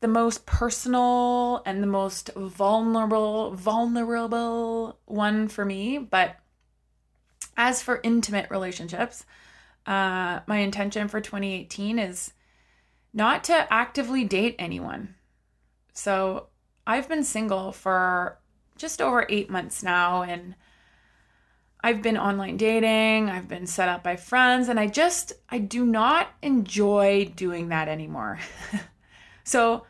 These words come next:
I'm not gonna do it. <laughs> And I,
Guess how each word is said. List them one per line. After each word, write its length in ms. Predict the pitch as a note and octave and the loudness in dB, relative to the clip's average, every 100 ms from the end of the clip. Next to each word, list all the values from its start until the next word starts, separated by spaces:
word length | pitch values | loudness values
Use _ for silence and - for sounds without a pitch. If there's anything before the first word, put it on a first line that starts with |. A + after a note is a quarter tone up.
| - | -2
I'm 80 | B3 | 2
not 140 | E4+ | 4
gonna 160 | F#4 C#4+ | 4 2
do 160 | A#3 | 4
it. 180 | A3+ - - - - - - | 2 0 -10 -12 -12 -12 -4
<laughs> 120 | A3 _ - - - - | -4 _ -16 -14 -16 -8
And 280 | - B3 A#3 - - - _ _ | 0 0 0 -6 -20 -20 _ _
I, 220 | - A#3+ | -4 -4